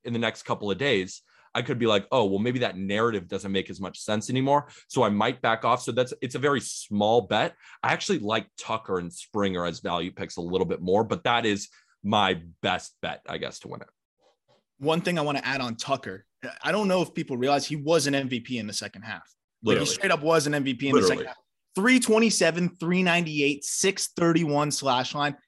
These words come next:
Speaker 2: It's a one seventy-seven W R C plus, guys. I mean, that is,
Speaker 1: Insane.
Speaker 2: that is M V P. And, and we're
Speaker 1: Insane.
Speaker 2: not talking about two months. We're talking about the entire second half. If he can keep that rolling, I mean,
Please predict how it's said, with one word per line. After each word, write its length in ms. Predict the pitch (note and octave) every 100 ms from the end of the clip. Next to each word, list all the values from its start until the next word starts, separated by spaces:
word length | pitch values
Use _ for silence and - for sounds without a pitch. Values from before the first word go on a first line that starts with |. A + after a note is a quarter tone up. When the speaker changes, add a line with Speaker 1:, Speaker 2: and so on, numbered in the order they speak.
| _
Speaker 2:
It's 20 | F#3
a 240 | D3 C3
one 220 | C#3 D#3
seventy-seven 840 | D3+ - C3+ B2+ B2 A#2+ A2 G#2+ G2+
W 280 | G2 G#2
R 100 | F#2+ F#2+
C 140 | F#2+
plus, 280 | F#2 G2 -
guys. 240 | E2+ F2+
I 20 |
mean, 180 | A#2 B2+
that 180 | C#3 D3+
is, 160 | D3+ -
Speaker 1:
Insane. 160 | - _ -
Speaker 2:
that 160 | E3
is 120 | F3 D#3+
M 180 | D#3+
V 140 | C#3+ C3
P. 340 | - A#2+ F2+ -
And, 100 | D3+
and 80 | -
we're 140 | E3+
Speaker 1:
Insane. 20 |
Speaker 2:
not 160 | F3+ F3+
talking 240 | E3+ D#3+
about 240 | E3 C#3+ - _ -
two 140 | F#3+
months. 340 | D#3 C3+ - -
We're 100 | B2
talking 280 | C#3+ C3+
about 220 | C#3+ B2+ B2+
the 80 |
entire 320 | A2+ B2+ B2+ A#2
second 300 | A#2+ A#2 A2
half. 300 | B2+ C#3+ - _ _ _ -
If 140 | B2
he 120 | D#3+
can 180 | E3 D3+
keep 240 | - E3 -
that 240 | E3+ B2+ C3
rolling, 460 | C3+ C#3 D#3+ F3+ - _ _ -
I 100 | C#3+
mean, 340 | C#3 B2+ A#2